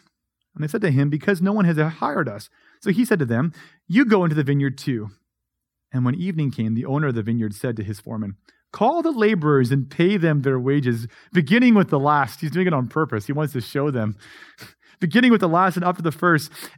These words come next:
And when those hired about the eleventh hour came in front of everybody else who worked so much longer,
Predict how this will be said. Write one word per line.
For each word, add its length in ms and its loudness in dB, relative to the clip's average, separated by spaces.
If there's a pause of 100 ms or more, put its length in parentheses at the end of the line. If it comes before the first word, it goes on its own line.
(340)
And 140 2
when 120 2
those 180 2
hired 340 0
about 160 0
the 80 0
eleventh 380 0
hour 240 0
came 260 -2
in 80 -2
front 140 -2
of 80 -2
everybody 280 0
else 220 2
who 100 -8
worked 200 -6
so 100 -6
much 180 -6
longer, 380 -4